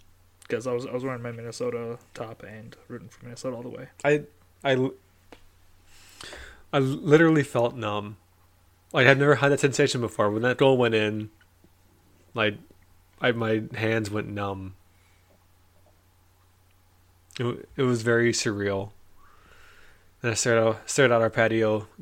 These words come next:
Speaker 2: door for a while to the sound of silence. Not the song, actually, it's just nothing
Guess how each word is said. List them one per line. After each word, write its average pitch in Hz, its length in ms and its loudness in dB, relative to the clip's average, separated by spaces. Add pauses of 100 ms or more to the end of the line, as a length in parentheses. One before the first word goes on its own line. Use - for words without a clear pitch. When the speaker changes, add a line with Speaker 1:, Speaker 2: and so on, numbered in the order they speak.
Speaker 2:
door 104 300 -2
for 104 400 -4 (1500)
a 120 60 -4
while 101 460 0 (1300)
to 120 120 -8
the 107 40 -4
sound 101 240 -6
of 95 60 -10
silence. 104 580 -6 (1600)
Not 160 120 8
the 139 80 2
song, 98 360 0
actually, 107 260 -4
it's - 180 -8 (120)
just - 340 -6
nothing 107 460 -4